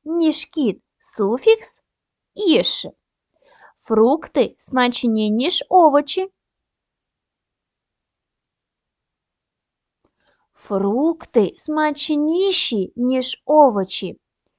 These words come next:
Суфікс «іш». Лимон кислий за апельсин.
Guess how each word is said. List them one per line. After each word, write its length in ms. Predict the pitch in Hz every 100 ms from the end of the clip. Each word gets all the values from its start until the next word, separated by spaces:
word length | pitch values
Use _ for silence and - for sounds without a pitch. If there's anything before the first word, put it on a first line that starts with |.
| _ _ _ _ _ _ _
Суфікс 600 | - 349 311 302 - - -
«іш». 500 | 349 220 - - _ _ _ _ _ _ -
Лимон 480 | 294 330 339 359 508 605 _
кислий 420 | - 349 330 339
за 220 | 339 359 359
апельсин. 720 | 370 480 523 - 269 233